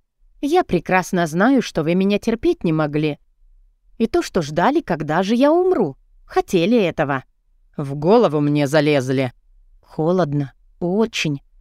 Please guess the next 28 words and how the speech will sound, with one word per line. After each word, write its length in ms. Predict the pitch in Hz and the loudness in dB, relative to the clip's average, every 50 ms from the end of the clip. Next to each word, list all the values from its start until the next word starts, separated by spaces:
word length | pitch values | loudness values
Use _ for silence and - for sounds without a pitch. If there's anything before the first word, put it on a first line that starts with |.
| - _ _ | -20 _ _
Так 200 | - 185 - - | -6 -6 -6 -6
что 180 | - - - - | -6 -6 -6 -4
кожу 440 | - - 165 165 185 190 180 220 208 | -4 -4 -2 -2 -2 -2 0 0 0
уже 220 | 190 165 175 185 | 0 0 -2 -2
не 120 | 175 170 | -2 -2
колола, 520 | 160 - 180 160 156 175 220 233 208 185 170 | -2 -2 -2 -2 0 0 0 2 2 0 0
а 60 | 165 | -2
резала. 500 | 151 160 190 214 202 214 180 156 135 131 - _ _ _ _ _ _ _ _ _ _ | -2 -2 -2 0 0 -2 -2 -2 -4 -8 -10 _ _ _ _ _ _ _ _ _ _
«Нет». 520 | - 208 214 214 196 185 208 226 - - - _ _ _ _ _ _ _ _ _ - - | -2 0 0 0 0 0 -4 -6 -8 -12 -20 _ _ _ _ _ _ _ _ _ -12 -6
Я 160 | 180 165 156 | -4 -4 -2
посмотрела 640 | - - 165 - - 170 156 - - 175 180 170 165 | -2 -2 -4 -2 -2 -2 -2 -2 -2 0 0 0 -2
в 60 | - | -4
сторону 500 | - - - 175 165 160 160 160 165 165 | -6 -6 -4 -2 0 0 0 0 0 -2
окна. 400 | 170 - - 165 156 143 135 131 - _ _ _ _ _ _ _ - _ | -4 -4 -4 -2 -2 -2 -2 -6 -8 _ _ _ _ _ _ _ -10 _
Из 180 | - 196 170 185 | -4 -2 0 0
него 180 | 196 185 208 226 | 0 2 0 0
частично 720 | - - 214 - - - - 269 - - - 226 214 208 | 0 -2 -6 -6 -4 -2 -2 -2 -2 -2 -2 -2 0 0
увидела 380 | 190 180 226 196 220 220 220 220 | 0 0 0 0 2 0 0 0
толпу, 520 | - 254 262 262 262 - - - 302 233 | 0 0 0 0 -2 -4 -4 -4 -2 -2
собравшуюся 800 | - - 165 147 143 160 156 - - - 175 160 147 - - 170 | -2 -2 -2 0 0 0 0 0 -2 -2 -2 -2 -2 -2 -4 -2
на 160 | 170 185 190 | 0 0 0
улице. 580 | 175 170 151 147 139 - - - 170 151 143 - _ _ _ _ _ _ _ _ _ _ _ _ _ _ - | -2 -2 -2 -4 -4 -6 -6 -6 -6 -6 -6 -8 _ _ _ _ _ _ _ _ _ _ _ _ _ _ -2
«Мы 160 | 202 220 202 | 0 0 0
с 100 | - - | 0 0
вами 340 | 185 190 196 226 262 302 294 | 2 2 4 4 2 2 0
всё 360 | - - - - 190 180 185 | -4 -8 -6 -2 0 2 2
ещё 300 | 220 214 - - 233 220 | 0 0 -2 0 2 2
обручены, 760 | 208 185 185 196 202 190 - - - 202 175 156 143 135 | 2 2 0 -2 -4 -4 -4 -4 -2 -2 -2 -2 -4 -6